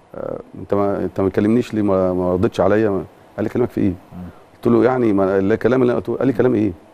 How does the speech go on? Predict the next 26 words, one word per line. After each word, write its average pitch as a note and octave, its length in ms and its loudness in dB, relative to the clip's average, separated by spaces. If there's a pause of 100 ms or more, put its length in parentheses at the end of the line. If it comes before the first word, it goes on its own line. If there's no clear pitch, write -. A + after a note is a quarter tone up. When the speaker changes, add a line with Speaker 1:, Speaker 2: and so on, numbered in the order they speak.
(100)
Speaker 2:
مم. - 60 -18 (520)
Speaker 1:
قلت - 120 -4
له: C3 100 4
"الاستقالة C3 440 2
اللي A2 140 0
أنا"، A#2 140 -6 (220)
قال A#2+ 80 -2
لي: C#3+ 60 0
"استقالة B2 320 -2
إيه B2+ 60 4
يا A2+ 60 2
كابتن؟ G2+ 260 -8
ما F#2+ 120 -2 (200)
الموضوع G2+ 300 -4
من G#2 160 0
إيه؟ A2+ 340 -2
انسى C3 160 0
المواضيع G#2+ 240 0
دي، A2+ 80 0
مفيش A2 200 -6
حاجة - 80 -4
Speaker 2:
مفيش C3+ 140 -4
Speaker 1:
الكلام A#2 120 2
ده. A#2 80 0
Speaker 2:
موضوع. F#2 100 -6 (220)
مم. F#2+ 60 -10